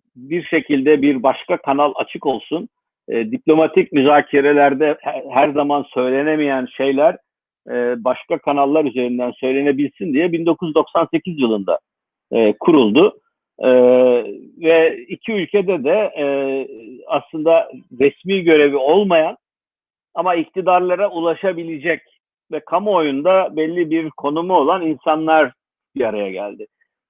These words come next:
E, şeyi de söylemek lazım, yani Türk-Yunan Forumu bir, e, iki ülkenin resmi organlarının kurduğu bir yapı değil.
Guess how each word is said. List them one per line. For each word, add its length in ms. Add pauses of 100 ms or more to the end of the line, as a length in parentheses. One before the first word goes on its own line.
E, 400
şeyi 240
de 160
söylemek 480
lazım, 380
yani 200
Türk-Yunan 600
Forumu 480 (520)
bir, 460
e, 1120 (100)
iki 220
ülkenin 720 (180)
resmi 680
organlarının 1120
kurduğu 460
bir 60
yapı 340
değil. 340